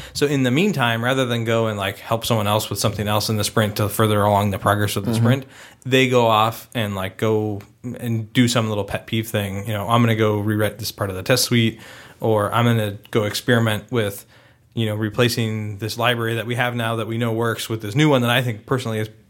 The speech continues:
Speaker 1: is better." Um, so I think that's one example of a, a team kind of
Speaker 2: What
Speaker 1: getting outside their bound of just kind of doing whatever they want without, it's, like, not part of the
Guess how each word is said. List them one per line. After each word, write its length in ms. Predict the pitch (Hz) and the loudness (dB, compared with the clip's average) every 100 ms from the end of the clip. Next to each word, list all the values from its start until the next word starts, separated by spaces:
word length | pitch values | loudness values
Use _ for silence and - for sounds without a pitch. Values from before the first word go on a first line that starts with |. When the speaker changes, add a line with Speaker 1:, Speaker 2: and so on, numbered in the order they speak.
| _ _ - | _ _ -8
Speaker 1:
is 120 | 113 | -6
better." 400 | 107 113 107 104 - 113 | 0 0 0 -4 -10 -8
Um, 340 | 104 98 104 | -6 -6 0
so 80 | 127 | 2
I 40 | |
think 140 | 139 120 | 2 2
that's 180 | 117 | 0
one 120 | 104 95 | -2 -6
example 340 | 101 104 104 | -6 -4 -4
of 120 | 92 | -4
a, 100 | 95 - - | -6 -10 -8
a 80 | 104 | -6
team 260 | - 107 | -4 -4
kind 160 | 104 101 | -2 -4
of 120 | 101 - - - - | -4 -10 -20 -20 0
Speaker 2:
What 180 | 131 - - - - 117 | 2 2 -4 -20 -8 0
Speaker 1:
getting 240 | 127 123 | 0 2
outside 280 | 120 117 120 | 2 2 0
their 140 | 110 | 0
bound 280 | 107 107 110 | 0 0 0
of 80 | 101 | -4
just 180 | 101 - 117 - | -8 -10 -18 -12
kind 140 | - 113 | -6 -2
of 60 | |
doing 200 | 120 127 | 2 4
whatever 200 | 117 113 | 4 4
they 120 | 107 107 | 2 0
want 260 | 110 104 | 0 -2
without, 380 | 107 117 107 107 - - - _ _ _ _ - | -4 -2 -4 -6 -18 -20 -20 _ _ _ _ -8
it's, 160 | 139 131 | -4 -2
like, 140 | 135 | 0
not 200 | 143 139 | 0 -2
part 200 | 143 120 | 0 -2
of 120 | 113 | -2
the 200 | 104 104 | -4 -8